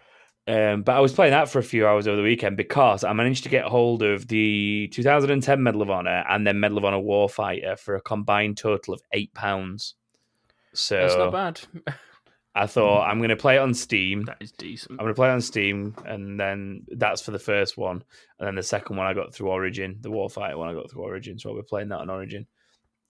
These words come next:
Speaker 1: But it was just something to, like, stream, to stream something a bit different and something that I've not actually sat and played properly in a number of years.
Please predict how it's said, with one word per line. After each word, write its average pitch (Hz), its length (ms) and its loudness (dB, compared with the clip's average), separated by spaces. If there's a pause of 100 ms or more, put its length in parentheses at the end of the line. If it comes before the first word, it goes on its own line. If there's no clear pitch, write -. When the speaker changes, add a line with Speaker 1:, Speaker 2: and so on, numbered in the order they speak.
(240)
Speaker 1:
But 151 120 2
it 147 40 8
was 143 80 4
just 139 200 2
something 151 340 4
to, 135 80 4
like, 123 220 4
stream, 123 500 2
to - 100 -10
stream 113 380 -4
something 107 240 -8
a 107 40 -4
bit 113 160 -6
different 117 460 -4
and 110 280 -4 (320)
something 127 360 4
that 113 200 6 (760)
I've 120 180 0
not 131 260 4
actually 120 340 -2
sat - 280 2
and 123 180 -2
played 110 300 0
properly 107 540 0
in 101 100 -4
a 104 60 -4
number 107 380 -2
of 104 120 -6
years. 104 340 2